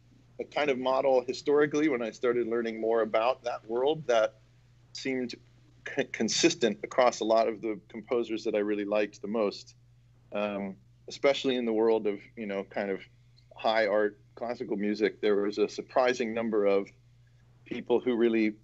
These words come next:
worked almost with, like, the apprentice model as opposed to the conservatory model. So, um, <clears throat> a sort of a combination of, uh,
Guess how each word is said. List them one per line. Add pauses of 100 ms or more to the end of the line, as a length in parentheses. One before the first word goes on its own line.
(140)
worked
almost
with,
like,
the
apprentice
model
as
opposed
to
the
conservatory
model.
So, (240)
um, (460)
<clears throat>
a
sort
of
a
combination
of, (1000)
uh,